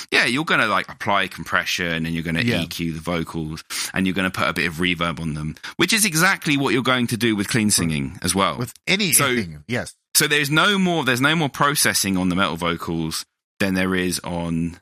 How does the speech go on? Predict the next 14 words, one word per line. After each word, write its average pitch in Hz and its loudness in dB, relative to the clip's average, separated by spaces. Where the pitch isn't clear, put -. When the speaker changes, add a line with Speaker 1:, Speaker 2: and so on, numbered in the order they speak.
Speaker 1:
uh, 82 -2
any 110 2
other 110 2
kind 82 -2
of, 71 -8
kind 90 0
of 78 -10
vocals. 80 -4
What 127 2
it - -2
is, 120 -2
is 98 0
just 104 0
the, 101 -4